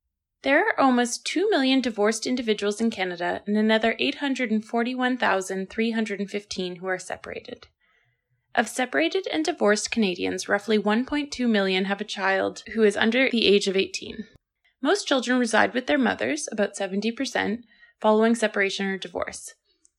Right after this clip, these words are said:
Fifteen percent reside primarily with their fathers,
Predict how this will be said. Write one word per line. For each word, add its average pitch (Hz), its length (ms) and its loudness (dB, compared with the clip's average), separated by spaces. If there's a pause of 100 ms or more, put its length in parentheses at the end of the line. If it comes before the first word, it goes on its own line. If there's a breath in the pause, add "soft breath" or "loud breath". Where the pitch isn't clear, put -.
(240)
Fifteen 359 400 -2
percent 302 440 2
reside 226 360 2
primarily 220 840 4
with 190 160 -4
their 202 100 0
fathers, 233 600 -2